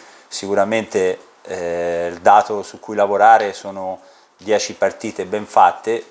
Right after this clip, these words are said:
Pensare di fare tutte le partite ad alta intensità è impossibile, non ci riesce nessuno, quindi non capisco perché dovrebbe essere una battuta d'arresto inaspettata, considerando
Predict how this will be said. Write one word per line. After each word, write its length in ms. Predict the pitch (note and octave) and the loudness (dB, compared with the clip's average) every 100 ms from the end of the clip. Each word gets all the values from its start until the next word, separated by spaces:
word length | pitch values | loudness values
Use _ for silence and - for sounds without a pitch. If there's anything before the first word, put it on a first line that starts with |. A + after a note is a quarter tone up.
| _ - - - _ _ | _ -20 -20 -20 _ _
Pensare 720 | G2+ F#2+ - A2+ G#2 G2+ F#2+ | -6 -2 4 6 6 4 -2
di 720 | F#2+ G2 G2 G2 G2 F#2+ F#2+ F#2 | -8 -12 -10 -12 -12 -12 -12 0
fare 280 | A#2 G#2+ | 2 2
tutte 260 | - G#2+ G#2+ | 0 -6 -4
le 80 | G2+ | -2
partite 840 | G2+ - A#2 G#2 G#2 G2 F#2+ F#2+ | -2 -4 -6 -6 -4 -4 -2 0
ad 160 | F#2+ G2 | 2 6
alta 220 | G#2 - | 4 2
intensità 680 | G2+ G2+ F#2+ G2 A2+ A#2 G2+ | -8 -8 -10 -2 4 6 4
è 40 | |
impossibile, 800 | F#2 G#2 - - F2+ F2+ G#2 B2+ | -2 -10 -10 -12 -12 -6 -6 -6
non 140 | G#2 F#2 | -10 -14
ci 140 | G#2 | -2
riesce 280 | G2 F2+ G2+ | -2 -2 -4
nessuno, 500 | A2 - G2+ G2 E2+ | -8 -8 -8 -8 -8
quindi 240 | F#2 F#2 | -8 -10
non 220 | E2+ F2 | -10 -10
capisco 480 | D#2+ - - - G2 | -6 -8 -6 -6 -4
perché 400 | F2+ F2+ - F#2+ - - - - - - - | -4 -4 -2 -2 -2 -20 -20 -20 -20 -20 -20
dovrebbe 500 | - F#2+ G2 F#2+ G2 | -8 0 2 2 4
essere 460 | G2 - - F#2 F#2+ | 4 4 0 -4 -4
una 280 | F#2 F#2 F#2 | -4 -2 0
battuta 420 | F#2+ - G#2 F#2+ | 0 -4 -8 -2
d'arresto 500 | F#2+ F#2+ G#2 G2 - | 0 2 2 2 -4
inaspettata, 800 | F#2+ F#2+ - G#2 - F#2+ F2+ G#2+ | -6 -6 -4 -6 4 4 4 0
considerando 840 | G2 F2+ F#2+ F2+ F#2+ F#2+ F#2 F2+ | -4 -12 -8 -2 -2 -2 -6 -8